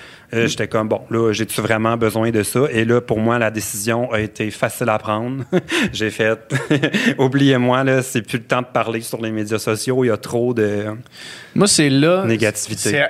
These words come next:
Speaker 3: c'est avec ton exemple précis, puis que, puis c'est, j'imagine vraiment malgré toi, que ma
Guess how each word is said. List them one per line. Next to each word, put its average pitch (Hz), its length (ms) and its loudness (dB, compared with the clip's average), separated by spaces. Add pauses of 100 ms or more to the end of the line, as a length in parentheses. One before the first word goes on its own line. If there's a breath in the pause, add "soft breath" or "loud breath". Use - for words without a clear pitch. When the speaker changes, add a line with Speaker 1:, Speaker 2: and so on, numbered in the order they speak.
Speaker 3:
c'est - 200 -4
avec 156 320 0
ton 202 200 2
exemple 185 320 2
précis, 160 360 -2
puis 127 180 -6
que, 120 420 2
puis 127 160 -4
c'est, 120 240 -2 (200)
j'imagine 127 520 -2
vraiment 131 320 0
malgré 131 540 0
toi, 139 460 0 (600 loud breath)
que 151 80 2
ma 135 260 4